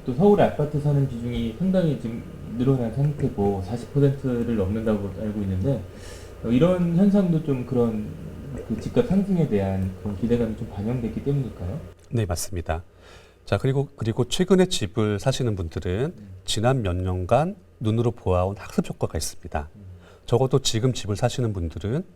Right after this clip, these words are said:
Speaker 2: 이전까지는 집이 없으셨던 분들이죠. 즉, 임대 시장에 계시던 분들입니다. 그렇다면 이분들이 최근 몇 년간 집값이 오르는 것을 보고 앞으로 더 오를 수 있다는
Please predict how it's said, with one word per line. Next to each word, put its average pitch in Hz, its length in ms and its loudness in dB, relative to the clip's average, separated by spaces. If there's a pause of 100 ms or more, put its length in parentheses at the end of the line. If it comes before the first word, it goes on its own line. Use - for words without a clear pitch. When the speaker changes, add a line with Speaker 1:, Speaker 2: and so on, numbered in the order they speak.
Speaker 2:
이전까지는 110 920 -2 (320)
집이 - 260 -4
없으셨던 95 520 0
분들이죠. 82 540 -2 (220)
즉, 117 220 -2
임대 113 300 2
시장에 110 380 0
계시던 85 320 -4
분들입니다. 76 640 -6 (580)
그렇다면 143 320 0
이분들이 110 680 -2
최근 165 300 2
몇 92 140 0
년간 98 360 0
집값이 - 380 -2
오르는 95 280 -4
것을 92 260 -8
보고 95 480 -4 (360)
앞으로 110 460 0
더 110 120 2
오를 95 220 2
수 - 140 -6
있다는 113 640 0